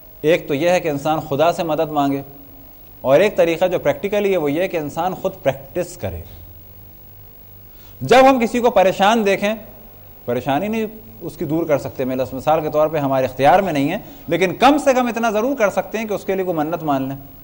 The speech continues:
मन्नत ज़ाहिर है कोई हमेशा कोई देख की नहीं होती, हमारे यहाँ मन्नत और देख करीब करीब हैं, जबकि मन्नत ये भी हो सकती है कि दस सलावात पढ़ूंगा, या अल्लाह अगर इसकी मुश्किल हल हो गई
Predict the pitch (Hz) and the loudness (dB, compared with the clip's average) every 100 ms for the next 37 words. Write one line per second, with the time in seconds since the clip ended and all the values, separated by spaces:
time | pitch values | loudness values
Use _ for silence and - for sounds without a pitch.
0 | - - - - - - - - - - | -20 -20 -20 -20 -20 -20 -20 -20 -20 -18
1 | 95 104 131 143 127 139 165 160 127 123 | -10 -6 -4 -2 0 0 0 -2 -2 -4
2 | 160 156 104 101 151 156 170 202 165 139 | -6 -6 -4 2 0 0 -6 -4 -4 -4
3 | 127 123 127 147 120 131 160 135 113 165 | -4 -2 -2 -2 -4 -4 -6 -6 -6 -6
4 | - 113 107 - 139 113 85 87 - - | -4 -6 -4 -2 0 0 -4 -12 -16 -20
5 | - - - - - - - - - - | -20 -20 -20 -20 -20 -20 -20 -20 -20 -20
6 | - - 120 113 135 127 156 156 175 190 | -20 -14 -10 -6 -4 -2 -4 -2 -2 -2
7 | 165 156 - 180 160 139 175 - 143 143 | -4 -6 -6 -4 -2 0 0 2 4 6
8 | 156 - 110 98 92 95 - - - - | 4 2 -4 -4 -10 -12 -16 -20 -20 -20
9 | - - - - - - - - - - | -20 -20 -20 -20 -20 -20 -20 -20 -20 -20
10 | - - - - - 117 139 131 127 113 | -20 -20 -20 -20 -8 2 4 4 0 -2
11 | 127 156 143 - 123 113 - 123 151 180 | -2 -2 -2 -4 -6 -6 -6 -2 0 2
12 | 170 175 | 0 -2